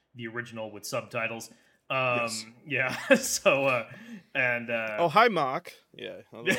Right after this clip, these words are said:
Speaker 3: we'll get
Speaker 1: <laughs>
Speaker 3: something like that. Yeah.
Speaker 1: Right, yeah. But, uh, anyway, so yeah, coming right out of the gate, yeah, um, had some interesting things in it. Uh, definitely not a terrible movie, but also not blown away by it.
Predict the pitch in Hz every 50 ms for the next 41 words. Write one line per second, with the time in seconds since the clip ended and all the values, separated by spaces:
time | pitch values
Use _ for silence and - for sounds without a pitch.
0 | - 127 127 - 139 131 - - 147 143 143 131 127 127 123 127 123 120 120 117
1 | 113 - - 131 120 113 117 107 - 214 240 - 143 147 143 139 131 123 123 120
2 | 123 127 117 113 110 107 - - - - - - - - - - - 285 277 -
3 | 147 139 - 269 - 214 202 180 160 151 147 170 170 185 165 143 131 - - -
4 | 202 196 190 170 165 160 156 139 127 127 131 131 131 135 139 135 127 120 120 -
5 | - 147 139 139 139 139 135 139 139 131 165 180 175 - 160 151 151 143 147 143
6 | 127 - 147 135 120 135 131 131 127 120 123 123 123 127 127 123 127 - - 127
7 | 120 117 113 110 113 - - 135 131 131 143 139 131 120 123 123 120 120 120 117
8 | 113 107 - - 120 120 117 110 113 113 113 113 113 110 113 110 107 104 107 107
9 | 110 110 107 - 120 110 104 101 107 104 101 101 - - 107 98 98 95 95 95
10 | 92 90 95 95 95 104